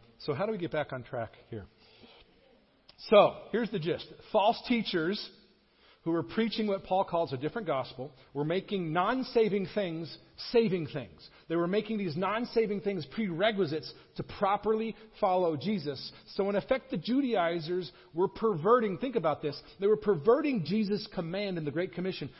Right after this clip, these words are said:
to make followers of him into what we're calling today a churchianity that made followers of themselves. It made the Judaizers followers of themselves and their particular traditions more than followers of Jesus.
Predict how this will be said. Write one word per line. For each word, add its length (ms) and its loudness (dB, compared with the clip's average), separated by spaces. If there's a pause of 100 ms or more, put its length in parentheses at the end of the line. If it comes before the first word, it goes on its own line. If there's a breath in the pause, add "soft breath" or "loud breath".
(160 loud breath)
to 100 0
make 240 2 (140)
followers 520 2
of 80 -6
him 420 -2 (240 loud breath)
into 320 -2
what 280 0
we're 120 -2
calling 320 0
today 360 -2 (200 loud breath)
a 100 -4 (200)
churchianity 1120 -2 (180 loud breath)
that 140 -2
made 340 0
followers 500 4
of 140 2
themselves. 920 -2 (160 loud breath)
It 140 0
made 260 0
the 60 0
Judaizers 720 0 (240 loud breath)
followers 640 4
of 260 0
themselves 1080 -2 (180 loud breath)
and 120 -2
their 60 2
particular 420 -2
traditions 720 -4 (200 loud breath)
more 280 6
than 160 0
followers 440 -2
of 160 -8
Jesus. 520 -2